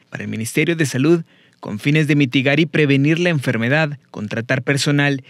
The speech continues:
y otorgar un bono único a los trabajadores. Sin embargo, dicha ley era temporal y finalizó el treinta y uno de diciembre de dos mil veintiuno,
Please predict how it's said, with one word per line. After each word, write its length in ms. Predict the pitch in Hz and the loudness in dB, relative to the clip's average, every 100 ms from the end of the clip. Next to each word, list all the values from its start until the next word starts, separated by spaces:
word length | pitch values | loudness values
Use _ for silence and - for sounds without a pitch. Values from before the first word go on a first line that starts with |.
| - | -20
y 120 | - 92 | -8 -8
otorgar 420 | - 120 135 170 | -4 -2 0 2
un 100 | 175 | 4
bono 220 | 170 165 | 4 2
único 480 | 160 175 165 175 - | 2 2 2 0 0
a 100 | 143 | 2
los 200 | 147 135 | 2 0
trabajadores. 800 | - - 120 120 156 139 - - _ | -6 -8 -6 0 2 2 -2 -12 _
Sin 240 | - 147 | 0 2
embargo, 460 | 143 135 127 117 117 | 4 4 2 0 -2
dicha 260 | 123 143 | 0 0
ley 220 | 135 143 - | 2 0 2
era 180 | 147 131 | 0 0
temporal 560 | 123 113 127 143 147 - | -2 -2 0 0 -2 -2
y 100 | 139 | -2
finalizó 500 | 147 135 135 123 143 | 0 2 2 2 0
el 100 | 143 | 0
treinta 280 | 208 185 | 0 2
y 60 | 143 | 2
uno 200 | 139 143 | 2 2
de 140 | 123 | 2
diciembre 480 | 117 120 143 139 156 | 0 -2 0 2 0
de 140 | 180 165 | 0 -2
dos 140 | 117 | -2
mil 120 | 107 | -2
veintiuno, 580 | 95 98 147 160 123 | -4 -4 -2 0 -2